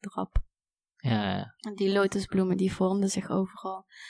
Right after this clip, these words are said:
Speaker 1: En eigenlijk was zijn hele trip gewoon een geisha die overal het babytje neerlegde en er kwamen bloemen.
Speaker 2: In de microfoon praten.
Speaker 1: Oh, ja, sorry. En, ehm, hij kwam daar uit. En ik was toen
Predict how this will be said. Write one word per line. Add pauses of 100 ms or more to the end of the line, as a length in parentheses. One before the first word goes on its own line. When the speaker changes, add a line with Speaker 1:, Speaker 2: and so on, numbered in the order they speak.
(140)
Speaker 1:
En
eigenlijk
was
zijn
hele
trip
gewoon
een
geisha
die
overal
het
babytje
neerlegde
en
er
kwamen
bloemen. (760)
Speaker 2:
In
de
microfoon
praten. (360)
Speaker 1:
Oh, (100)
ja, (180)
sorry. (540)
En,
ehm, (680)
hij
kwam
daar
uit. (200)
En
ik
was
toen